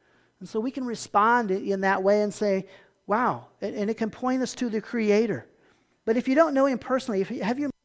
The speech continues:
haven't put your faith and trust in him, it's just not gonna be the same thing. It's just not. So what an incredible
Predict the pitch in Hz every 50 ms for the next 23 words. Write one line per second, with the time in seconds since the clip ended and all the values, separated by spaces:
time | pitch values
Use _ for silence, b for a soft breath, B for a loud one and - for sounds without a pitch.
0 | _ - - 262 285 269 226 302 - 220 208 190 - - 240 240 262 247 - 247
1 | 214 190 - - 240 233 - - - 247 202 175 180 170 156 156 - B B B
2 | B B B B 190 - - - - 233 208 - - - 208 208 - 214 180 190
3 | 185 180 160 165 170 165 160 151 - _ _ b b b b b b b b b
4 | b b 175 - - - 175 165 156 151 143 139 131 - _ _ _ _ _ _
5 | _ _ _ _ _ _ _ _ _ _ _ _ - - 156 139 131 113 110 _
6 | _ _ _ _ _ _ b b b b b b b b b 175 - - - 185
7 | 165 - - 156 135 127 120 - - _ _ _ _ _ _ _ _ _ b b
8 | b b b b b b b - 220 214 240 254 247 214 185 - - 226 220 208
9 | 202 185 175 160 151 -